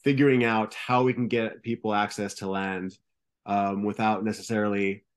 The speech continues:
you know, without them needing to be able to afford, you know, at this point,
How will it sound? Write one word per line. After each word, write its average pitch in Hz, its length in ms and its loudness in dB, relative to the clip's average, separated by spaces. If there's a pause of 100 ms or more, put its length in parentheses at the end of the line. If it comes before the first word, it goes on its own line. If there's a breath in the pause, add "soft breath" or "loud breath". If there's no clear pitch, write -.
(140)
you 127 80 -2
know, 107 80 2
without 113 320 0
them 110 320 0 (300)
needing 113 340 0
to 110 80 -6
be 107 140 0
able 104 160 0
to 104 120 0
afford, 104 640 2 (540)
you 135 100 4
know, 110 60 2
at 98 80 -2
this 123 160 2
point, 110 420 0